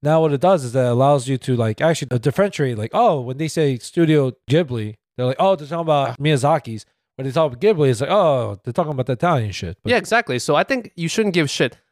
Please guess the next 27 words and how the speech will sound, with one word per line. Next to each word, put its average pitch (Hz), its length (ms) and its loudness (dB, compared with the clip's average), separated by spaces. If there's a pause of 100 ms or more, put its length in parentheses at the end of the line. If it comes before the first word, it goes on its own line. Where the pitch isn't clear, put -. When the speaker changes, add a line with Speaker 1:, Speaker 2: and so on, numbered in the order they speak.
Speaker 2:
I 185 120 0
don't 262 160 -2
care 226 180 0
if 220 100 -2
you 214 60 -4
say 190 180 0
it 139 140 0
either 139 240 -2
way, 170 200 -2
but 131 320 -2
the 143 60 -2
more 170 220 4
official 165 400 0
way, 180 120 2
just 147 200 -4
based 160 220 -2
on 147 80 -2
the, 131 80 0
you 139 80 0
talking 156 240 -2
about 151 160 -2
the - 60 -12
studio 151 460 -2
that 120 160 0
makes 123 220 -4
the 135 160 -2 (100)
animations, 131 640 -4